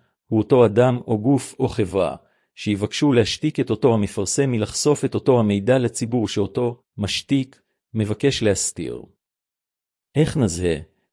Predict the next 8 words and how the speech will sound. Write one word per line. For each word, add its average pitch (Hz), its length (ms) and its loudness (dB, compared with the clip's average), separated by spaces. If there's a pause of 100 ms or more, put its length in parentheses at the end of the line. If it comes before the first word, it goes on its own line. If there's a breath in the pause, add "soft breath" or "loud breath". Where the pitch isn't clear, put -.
תביעת 101 400 0
לשון 135 360 2
הרע 117 200 2
לגיטימית 123 800 -2
או 127 100 0
תביעת 107 420 -2
השתקה 131 420 0
פסולה? 78 520 -2